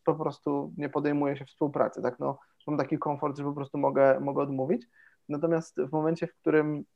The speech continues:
przychodzili do mnie pacjenci do gabinetu i jakby, no, nie miałem tej, tego pierwszego kontaktu prze-, wcześniej, mm, to miałem do tego takie podejście, że jeśli w tym teście, bo czasem tak było,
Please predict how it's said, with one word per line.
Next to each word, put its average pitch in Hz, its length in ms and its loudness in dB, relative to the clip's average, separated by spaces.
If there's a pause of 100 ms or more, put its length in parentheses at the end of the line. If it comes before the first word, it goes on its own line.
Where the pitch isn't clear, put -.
przychodzili 165 340 2
do 165 60 8
mnie 156 140 2
pacjenci 147 760 -2
do 147 240 0
gabinetu 143 680 4
i 123 80 0
jakby, 131 240 0
no, 139 80 0
nie 143 120 2
miałem 139 320 4
tej, 120 180 0
tego - 200 -6
pierwszego 135 380 0
kontaktu 135 460 -4
prze-, 143 240 -6
wcześniej, 160 520 -4 (640)
mm, 147 600 0
to 175 120 6
miałem 185 200 8
do 180 100 0
tego 180 180 8
takie 180 220 6
podejście, 170 580 6
że 156 320 2 (840)
jeśli 156 680 2
w - 80 -20 (100)
tym 143 400 0 (200)
teście, 147 360 2
bo 139 100 0
czasem 151 220 -6
tak 151 180 -4
było, 135 540 6